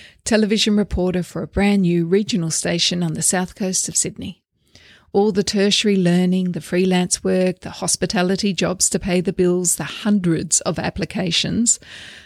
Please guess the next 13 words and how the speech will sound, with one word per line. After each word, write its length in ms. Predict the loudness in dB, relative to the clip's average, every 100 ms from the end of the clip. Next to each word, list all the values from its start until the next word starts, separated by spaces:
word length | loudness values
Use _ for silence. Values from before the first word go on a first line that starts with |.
| _
Finally, 720 | -4 2 4 4 0 -4 -14 _ _ _ -2
they 140 | 0
had 120 | 2
all 160 | 2 0
paid 340 | -2 -2 -2
off. 360 | -4 -8 -14 -16 _ _ _ _ _ _ _ _ _ _ _ -2
I 80 | 0
was 120 | 2
pretty 220 | 0 -2
green 600 | 0 0 2 0 -2 -4
as 160 | -4 -2
a 60 | -2
reporter. 560 | -4 -4 -6 -6 -8